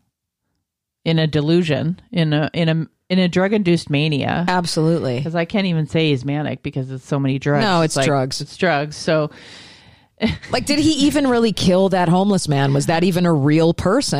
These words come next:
Speaker 1: Well, that's one of
Speaker 2: You
Speaker 1: the
Speaker 2: know?
Speaker 1: questions. That's one of the questions that sort of, like, comes up in American Psycho trivia or whatever when
Speaker 2: Yeah.
Speaker 1: you look
Speaker 2: Like,
Speaker 1: at
Speaker 2: did,
Speaker 1: it online.
Speaker 2: did that actually happen?
Speaker 1: Was it all a dream?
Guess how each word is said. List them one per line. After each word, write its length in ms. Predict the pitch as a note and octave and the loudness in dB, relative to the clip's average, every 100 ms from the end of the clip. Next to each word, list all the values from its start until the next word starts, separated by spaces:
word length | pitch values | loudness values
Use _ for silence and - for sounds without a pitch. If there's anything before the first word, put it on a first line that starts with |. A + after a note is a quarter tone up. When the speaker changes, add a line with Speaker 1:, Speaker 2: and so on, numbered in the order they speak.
| A2+ | 0
Speaker 1:
Well, 80 | |
that's 300 | C3+ A3 - | 0 -2 -4
one 160 | - G#3 | -4 0
of 80 | E3 | 0
Speaker 2:
You 60 | |
Speaker 1:
the 60 | D3 | 0
Speaker 2:
know? 60 | C#3+ | 0
Speaker 1:
questions. 680 | F3 G3+ - F#3 D#3 D3 - | 0 -2 -6 -6 -6 -8 -4
That's 260 | E3 E3+ | -4 -2
one 100 | G#3+ | 0
of 100 | G3 | 0
the 60 | D#3 | -2
questions 520 | - C#3 - D#3 C#3 | -2 -2 -2 -4 -4
that 120 | C3+ | -4
sort 160 | - C#3 | -2 -2
of, 80 | C#3 | -2
like, 200 | B2+ - | -6 -4
comes 320 | - C3 B2+ | -2 -2 -2
up 200 | B2+ - | -2 -2
in 200 | C3 C#3+ | -4 -4
American 500 | D3 C#3 C#3 C#3 C3+ | -4 -4 -4 -6 -8
Psycho 320 | - D#3 - | -8 -8 -8
trivia 560 | D#3+ - C3 C#3+ - - | -6 -6 -6 -8 -8 -6
or 80 | C#3 | -8
whatever 380 | - - - | -8 -8 -4
when 80 | D3 | 0
Speaker 2:
Yeah. 220 | E3+ D3 C#3+ | 0 0 -2
Speaker 1:
you 40 | D3+ | -4
look 120 | C#3+ | -2
Speaker 2:
Like, 100 | F3 | 0
Speaker 1:
at 60 | |
Speaker 2:
did, 100 | D#3 | 0
Speaker 1:
it 60 | D3 | 0
online. 100 | C#3 | 0
Speaker 2:
did 120 | E3+ | 0
that 180 | D#3+ E3 | 0 0
actually 400 | D#3+ D3+ - D3 | 0 -2 -2 -2
happen? 440 | C#3+ - C#3+ D3 | -4 -4 -4 0
Speaker 1:
Was 160 | F#3+ F3 | -2 0
it 60 | F3 | 0
all 160 | D#3+ | 0
a 60 | D3 | 0
dream? 400 | C3 E3 C#3+ B2 | 0 -2 -4 -10